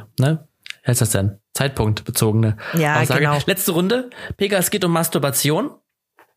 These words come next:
Speaker 2: <laughs> Okay.
Speaker 1: <laughs> Und es ist nur eine Dreierkombination.
Speaker 2: Ich möchte kurz mal
Speaker 1: Ähm,
Speaker 2: sagen, meine Mama sch-, meine Mama hört diesen Podcast.
Speaker 1: Ja. Und jetzt?
Speaker 2: Ja.
Speaker 1: <laughs>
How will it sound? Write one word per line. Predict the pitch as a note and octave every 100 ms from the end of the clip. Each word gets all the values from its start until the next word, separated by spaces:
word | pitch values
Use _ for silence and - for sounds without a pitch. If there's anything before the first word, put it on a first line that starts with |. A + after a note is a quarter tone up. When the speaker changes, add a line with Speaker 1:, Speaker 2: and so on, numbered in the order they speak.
| _ _ _ _
Speaker 2:
<laughs> | B3 - D4+ - B3+ - F#3+ -
Okay. | A3+ G3+ - F3 G3+ - - - - - - - -
Speaker 1:
<laughs> | C3+ D#3 D3+ D#3 - A3+ D#4+ C#4 A#3+ -
Und | D#3+
es | F3
ist | E3+
nur | E3+
eine | D#3+
Dreierkombination. | C3 A#2+ A#2 - A#2 G#2+ G2+ - F#2+
Speaker 2:
Ich | G2
möchte | A3 D#4 -
kurz | D4+
mal | - A#3+
Speaker 1:
Ähm, | A#3+
Speaker 2:
sagen, | G#3+ B3 A#3
meine | G3+ G#3+
Mama | G#3 G#3 A3
sch-, | F#3+ - D#3+
meine | F3 F3+ F#3+
Mama | F#3+ G3 F3
hört | D3+ D3
diesen | C#3 C#3+
Podcast. | - C#3 - C3 B2+ - - _ _ _ _ _ _ _ _ - - _
Speaker 1:
Ja. | D#3 F3 E3 A2 - _ - -
Und | E3 C#3
jetzt? | C#3 G3 - - - _ _ _
Speaker 2:
Ja. | F#3 G#3+ A3 E3+ - F#4 - _ _ _ _ _ _ _ _ _ _
Speaker 1:
<laughs> | -